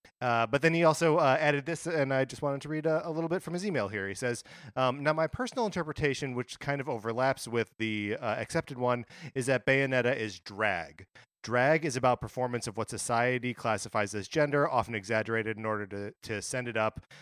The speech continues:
and put a magnifying glass to it, show how ridiculous expectations of femininity or masculinity can be. I believe Bayonetta is a digital drag performance that sends up what it is to be feminine in, in a video game.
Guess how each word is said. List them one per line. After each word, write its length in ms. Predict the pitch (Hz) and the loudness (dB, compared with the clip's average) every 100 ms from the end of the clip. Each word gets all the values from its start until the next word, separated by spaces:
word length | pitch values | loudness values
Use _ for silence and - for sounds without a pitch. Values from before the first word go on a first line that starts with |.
| - | -14
and 160 | 113 104 | -6 -4
put 140 | 117 | -2
a 40 | 107 | -2
magnifying 500 | 107 104 101 104 101 | 0 -2 -2 -4 -2
glass 280 | 101 98 - | -4 -4 -6
to 160 | 117 | -4
it, 160 | 104 101 - - | -4 -4 -10 -14
show 180 | - 123 | -4 0
how 140 | 120 | 0
ridiculous 540 | 104 107 156 175 160 147 | 0 -2 -2 -2 -2 -2
expectations 580 | 135 131 123 117 120 | -4 -4 -4 -4 -4
of 80 | 104 | -6
femininity 640 | 120 113 110 107 104 104 104 | -4 -4 -4 -6 -6 -6 -6
or 180 | 110 | -4
masculinity 680 | 104 104 - 113 104 101 98 | -2 -2 -2 -6 -6 -4 -6
can 220 | - 104 | -6 -10
be. 320 | 90 92 90 87 - - | -6 -4 -4 -8 -14 -10
I 80 | - | -6
believe 300 | 107 123 120 | -2 0 0
Bayonetta 480 | 117 113 110 107 113 | 2 2 2 0 -2
is 160 | 101 101 | -4 -8
a 40 | |
digital 420 | 90 123 117 135 | -4 -4 -2 -2
drag 340 | 110 110 107 - | 0 0 0 -2
performance 400 | - 110 104 95 | -6 -4 -4 -8
that 120 | 110 | -8
sends 240 | 117 113 | -6 -2
up 140 | 117 107 | -2 -2
what 140 | 107 | -2
it 80 | 104 | 0
is 260 | 107 - - | -2 -4 -6
to 140 | 110 | -6
be 220 | 92 101 | -4 -4
feminine 420 | 92 127 131 123 107 | -2 -2 -2 -2 -2
in, 220 | 104 101 - | -4 -6 -4
in 80 | |
a 60 | 117 | -2
video 260 | 156 214 202 | 2 4 4
game. 300 | 208 196 | 4 2